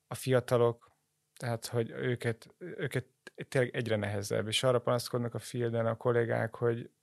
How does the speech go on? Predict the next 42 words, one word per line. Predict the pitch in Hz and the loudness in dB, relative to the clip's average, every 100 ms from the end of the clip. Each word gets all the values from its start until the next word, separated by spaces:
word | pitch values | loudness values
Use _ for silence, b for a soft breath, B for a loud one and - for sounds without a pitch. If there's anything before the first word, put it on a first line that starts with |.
| _ | _
hogy | 143 123 | -8 -2
még | 131 123 | 0 0
ha | - 131 | 4 4
ki | 120 147 | 4 2
is | 139 - | 0 4
tölt | 127 120 | 4 4
egy | 113 | 2
kérdőívet, | - 117 110 117 120 120 127 123 _ _ _ _ _ _ | 2 0 2 2 4 4 4 2 _ _ _ _ _ _
a | - | -10
következőt | - 131 123 - 123 117 | 2 6 6 4 0 0
már | 113 113 | 0 2
nem | 113 | 0
fogja. | - 110 | 0 0
Tehát, | 110 113 | 0 -2
hogy | 120 | 0
könnyebben | 143 139 123 120 | 4 6 6 6
is | 113 | 4
morzsolódnak | 120 113 117 110 104 104 - | 2 2 2 2 0 -2 0
le, | 120 | 2
alapból | - 131 123 120 120 - - - 139 139 | 6 8 8 8 4 2 -10 -12 -12 -6
kevésbé | 123 117 110 | -2 -2 0
válaszolnak, | 120 113 107 117 117 | 2 2 0 -4 -4
és | 117 | -6
könnyebben | - 120 120 120 | -2 0 0 0
is | 120 | -2
morzsolódnak | 123 117 127 123 131 127 | -2 -2 0 0 0 -2
le. | 135 139 135 b _ | 0 0 -2 b _
És | - 131 | 0 2
hát | 139 | 2
ugye | 151 156 | 4 6
a | 156 - | 6 4
témától | 147 190 175 120 - | 0 4 6 4 2
is | 107 - | -2 -2
függ, | 117 120 | -2 0
tehát, | 131 127 | 2 2
hogy | 131 131 | 0 0
például | 131 135 131 | 0 4 6
politikai | 156 160 - 123 123 | 6 4 2 0 0
kutatásokban | 117 127 143 143 139 - 131 139 139 | 0 0 2 4 4 2 2 2 2
nyilvánvalóan | 143 113 110 120 127 135 135 - | 2 2 4 4 6 6 4 0
az | 143 113 | -4 -4
fog | - 110 | -6 -8